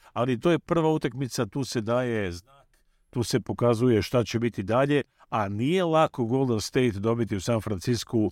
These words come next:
pogotovo na njih, znamo kako igra, ovaj, znamo kako igra Curry, kako igraju njegovi saigrači i znamo kakvu su seriju u poslednjoj četvrtini napravili, kako to sve izgledalo kao, kao monsunski vetar, ali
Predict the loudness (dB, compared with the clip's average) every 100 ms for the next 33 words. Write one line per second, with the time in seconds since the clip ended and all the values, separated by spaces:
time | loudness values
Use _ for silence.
0 | -4 _ _ -2 2 2 4 2 2 2
1 | 0 2 -2 2 2 4 2 0 -2 0
2 | -2 0 0 0 0 -2 -2 -4 -10 _
3 | -8 -2 0 2 0 2 2 2 0 2
4 | 2 2 0 0 2 2 2 2 0 2
5 | 0 2 2 2 0 -2 -2 -2 0 0
6 | -2 0 -2 -2 -4 -4 -2 0 2 2
7 | 0 -4 -4 -4 -4 -6 -4 -2 -2 -4
8 | 0 0 0 -2 -4 -2 0 2 2 2
9 | -2 -2 0 4 4 2 _ _ _ 4
10 | 4 2 -4 -2 -4 0 2 2 4 2
11 | 2 2